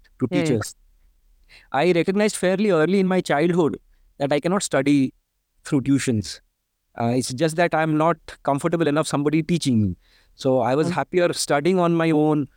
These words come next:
Speaker 1: or writing down what I was, uh, learning, and that was my way of retaining,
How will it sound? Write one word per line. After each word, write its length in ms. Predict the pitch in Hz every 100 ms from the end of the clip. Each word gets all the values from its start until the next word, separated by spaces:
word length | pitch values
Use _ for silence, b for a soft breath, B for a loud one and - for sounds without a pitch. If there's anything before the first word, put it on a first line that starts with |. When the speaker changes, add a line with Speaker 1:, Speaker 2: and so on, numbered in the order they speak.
| _
Speaker 1:
or 120 | - 127
writing 420 | 127 139 170 165
down 200 | 156 147
what 120 | 143
I 80 | 147
was, 340 | 143 147 120 127
uh, 220 | 120 113 110 _ _ _ _
learning, 500 | 120 139 147 151 165
and 220 | 165 151
that 180 | 131 135
was 140 | 165 143
my 260 | 135 156
way 140 | 160 156
of 180 | 156
retaining, 640 | 131 123 147 151 147 131